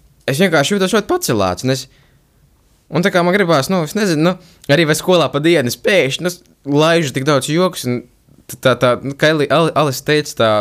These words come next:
dzīves enerģija, tā, tā, tā, tā, tā iedvesma ir, ka būs dienas, kad es būšu bišķi, nu,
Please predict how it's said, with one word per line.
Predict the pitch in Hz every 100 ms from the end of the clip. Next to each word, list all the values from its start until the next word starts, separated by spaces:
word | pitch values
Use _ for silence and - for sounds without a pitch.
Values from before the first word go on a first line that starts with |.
| 98
dzīves | 95 104 117 147 139 156
enerģija, | 147 104 101 98
tā, | 92 92
tā, | 95 - 82
tā, | 104 98 95 -
tā, | 95 92 98
tā | 98 92 90 107
iedvesma | 117 98 90 95 92
ir, | 101 - - - _ _ _ -
ka | 107 107
būs | 110 117
dienas, | 135 131 123
kad |
es | 117
būšu | 131 127 123
bišķi, | - 117 120
nu, | 139